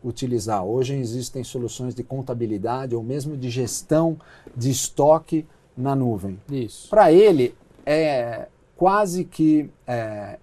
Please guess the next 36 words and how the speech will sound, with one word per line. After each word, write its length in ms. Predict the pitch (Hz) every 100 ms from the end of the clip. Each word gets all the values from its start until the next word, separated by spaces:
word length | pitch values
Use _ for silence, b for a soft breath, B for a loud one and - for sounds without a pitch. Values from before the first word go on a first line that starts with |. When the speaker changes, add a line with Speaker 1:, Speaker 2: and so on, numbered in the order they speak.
| 170
Speaker 1:
imperceptível 880 | 185 190 143 160 156 - 202 185
que 100 | -
existe 320 | 147 147 208 196
uma 120 | 165
infraestrutura 760 | 143 139 - 131 - 131 120
ali 120 | 107
por 160 | 104 107
trás. 360 | - 90 98 -
Agora, 280 | 151 160 175
ele 100 | 190
é 40 |
um 60 | 214
pequeno 640 | 202 185 202 208 165 110 - b b b b
comerciante. 800 | 143 135 120 123 92 90 - -
Ele 220 | - 120 143
tem 240 | 160 170
ali 440 | 139 127 151 143 139 b b
no 120 | 127
comércio 560 | 123 135 127 131 - 120
dele 280 | 104 156 151
o 60 |
controle 540 | 135 123 107 123 127 110
das 200 | 104 -
coisas 320 | 120 107 101
que 80 | 113
ele 120 | 104
tá 120 | 107
vendendo, 640 | 98 92 92 131 156 131
os 220 | 104 104 110
lançamentos 640 | 120 120 117 107 120 -
contábeis 640 | - 107 92 123 120 101 -
que 100 | 113
automaticamente 840 | 110 117 107 107 - 107 107 98
estão 180 | 101 104
sendo 300 | - 107 98
feitos, 460 | 95 143 175 170